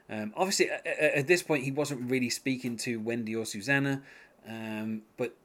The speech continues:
y-, you know, as, as is his way, he expressed his thoughts through song. Um, and, you know, this, this, this song is kind of about, um, you know, th-, kind of Jonathan Melvoin. Um, Melvoin was only,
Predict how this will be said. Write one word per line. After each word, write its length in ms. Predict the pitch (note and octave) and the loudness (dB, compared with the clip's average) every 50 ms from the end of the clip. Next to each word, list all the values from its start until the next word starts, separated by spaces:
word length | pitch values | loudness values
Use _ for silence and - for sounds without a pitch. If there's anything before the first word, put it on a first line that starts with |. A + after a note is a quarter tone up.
| _ - | _ -12
y-, 160 | D3+ C#3+ - - _ - F3 - _ - | -12 -12 -12 -14 _ -20 -20 -20 _ -2
you 80 | E3 - | -2 2
know, 40 | - | 4
as, 240 | C#3 D3+ D#3 D3 D#3 - | 4 4 4 4 2 4
as 180 | D#3+ F3 E3+ F3 | 4 6 6 8
is 120 | E3 - | 6 6
his 160 | E3+ D#3 C3 | 6 2 2
way, 340 | B2 C#3 D#3 C#3+ A#2+ A2+ C3 | 4 4 6 6 6 6 4
he 380 | C3 - C#3 C3 B2+ C3 - B2+ | 2 2 2 2 2 2 0 0
expressed 460 | B2+ - - - B2+ C3 C3 - - | -2 -2 -2 2 2 2 2 2 0
his 180 | C#3 C3 B2+ - | -2 -2 -2 2
thoughts 320 | C#3 C3 B2 A#2 A#2+ - | 4 4 4 4 2 -2
through 220 | - - B2 A2+ G#2+ | -4 -2 -2 -2 0
song. 380 | - B2 A2 G2+ F#2 F#2 F#2 - - - - - - - _ - | 0 0 0 0 -2 -8 -12 -16 -20 -20 -20 -20 -20 -20 _ -8
Um, 460 | A2 G#2 G2 G2+ G2+ G2+ G2 G2 - - | -6 -6 -4 -4 -4 -6 -6 -8 -8 -10
and, 460 | G#2 G#2 G2+ G2+ G2+ G2 G2+ G2 A#2+ | -10 -8 -8 -6 -6 -6 -8 -8 -6
you 80 | A#2 G#2+ | -6 -6
know, 140 | G#2 G2 | -6 -4
this, 240 | F#2+ A#2 A2 - - - - | -4 -4 -4 -4 -6 -10 -6
this, 300 | - B2+ B2 - - - _ _ | -4 -4 -4 -4 -10 -16 _ _
this 180 | B2 B2+ B2+ - | -6 -6 -4 -4
song 500 | - - D3 B2+ B2 B2 A#2+ A2+ G#2+ - - _ _ | 0 2 4 4 4 4 2 0 -4 -8 -14 _ _
is 240 | - A#2+ A#2 A2 - | -6 -4 -4 -2 -4
kind 200 | - C3+ B2 A#2 | -4 -4 -4 -2
of 220 | A#2 A2+ G#2+ G#2 - - | -2 -2 -4 -4 -6 -8
about, 600 | A2+ A2 G2 F#2+ A#2+ A2+ A2+ A2 G#2+ G#2 - - - - - - - - _ _ _ | -8 -8 -4 -2 -2 0 0 0 -2 -4 -8 -12 -14 -16 -20 -20 -20 -20 _ _ _
um, 540 | - G#2 G#2 G#2 G#2 G#2 G#2 G2+ G2+ G2 - - | -8 -8 -6 -4 -4 -6 -4 -6 -6 -8 -10 -10
you 160 | - G#2+ G#2+ G#2 | -10 -8 -6 -6
know, 220 | G2 F#2+ F#2+ F#2 - | -6 -8 -10 -12 -14
th-, 140 | - - - A2 G#2+ - _ | -20 -20 -20 -20 -20 -16 _
kind 160 | - A2 G#2 G2+ | -10 -8 -8 -6
of 80 | G2 | -4
Jonathan 440 | - A#2 A2 G#2 G2+ - A2+ G2+ G2+ | -4 -4 -4 -4 -6 -6 -6 -4 -4
Melvoin. 460 | G#2 G2 G2 F#2+ F#2+ G2+ F#2+ F#2 F#2 - _ _ - - - - _ _ - | -4 -4 -6 -8 -10 -12 -12 -12 -14 -18 _ _ -20 -20 -20 -20 _ _ -14
Um, 260 | F#2 F#2+ F2+ F#2 F#2 F2+ A2 | -12 -12 -12 -12 -12 -2 2
Melvoin 380 | C#3+ F3+ G3 D#3 E3 D#3 D3 | 4 4 4 6 4 4 4
was 140 | C#3 B2 D3 | 4 4 4
only, 320 | D#3 D#3 C#3+ C3+ B2+ B2 | 4 4 4 4 2 0